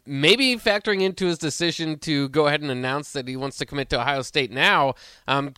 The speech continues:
could be, um, kind of positioning himself within that class. He's the first, uh, Ohio State commitment in that class as of right now. Um, and, you know, with quarterbacks,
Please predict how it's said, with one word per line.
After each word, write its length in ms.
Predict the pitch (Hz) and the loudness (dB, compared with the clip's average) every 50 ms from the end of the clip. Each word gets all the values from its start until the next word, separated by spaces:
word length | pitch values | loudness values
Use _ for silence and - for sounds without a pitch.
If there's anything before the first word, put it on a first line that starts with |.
| _ | _
could 260 | - 202 220 240 262 208 | 6 6 6 6 6 4
be, 320 | 196 180 185 208 226 208 160 | 2 2 2 2 -2 -6 -6
um, 680 | - - 151 147 143 143 143 135 135 131 131 127 120 - _ _ _ _ _ _ _ _ _ _ _ _ - | -2 0 2 2 2 2 0 -2 -4 -6 -10 -12 -16 -20 _ _ _ _ _ _ _ _ _ _ _ _ -2
kind 140 | 180 170 | -2 -2
of 80 | 170 151 | 0 -2
positioning 480 | 165 156 143 175 175 - 175 175 160 151 | -4 -2 0 0 0 0 -2 -4 -4 -4
himself 560 | 147 139 - - 160 139 139 147 143 - - - - | -4 -4 -4 0 2 2 2 2 0 -4 -12 -12 -4
within 360 | 147 156 156 - 175 160 147 | -2 -2 0 0 -2 -2 0
that 180 | 147 143 139 - | -2 -2 -4 -4
class. 340 | - 147 123 117 127 - - | -6 -6 -6 -4 -4 -6 -6
He's 120 | 160 123 | -8 -8
the 80 | 120 127 | -10 -10
first, 400 | - - 160 151 - - - - - - - - - | -10 -10 -10 -10 -10 -12 -16 -20 -20 -20 -16 -8 -4
uh, 220 | 131 135 135 131 - | -2 -2 -2 0 0
Ohio 300 | 143 135 139 160 156 135 | 0 2 4 4 2 2
State 300 | - - - 151 127 - | 0 -2 -4 -4 -4 -4
commitment 400 | 135 139 147 156 - 147 135 131 | -4 -4 -4 -4 -2 -4 -4 -4
in 100 | 139 139 | -4 -4
that 160 | 139 127 117 | -4 -6 -6
class 380 | - - 135 131 127 139 - - | -6 -4 -2 -2 -2 -2 -4 -4
as 240 | - 131 131 127 123 | -4 -4 -2 -2 -4
of 140 | 131 110 120 | -6 -2 0
right 200 | 131 127 120 - | 0 0 0 -2
now. 300 | 123 120 120 120 135 139 - - - - _ - | -4 -4 -2 -2 -2 -4 -6 -12 -20 -18 _ -2
Um, 340 | 131 123 120 120 120 123 - | 0 2 2 2 0 -2 -4
and, 240 | 135 135 127 123 127 | -4 -4 -2 -2 -2
you 40 | 131 | 0
know, 100 | 127 127 117 | 0 2 0
with 100 | 113 - | 0 2
quarterbacks, 680 | - 156 160 156 127 104 127 110 120 120 - - - | 4 4 4 4 2 0 -2 -4 -4 -6 -8 -12 -16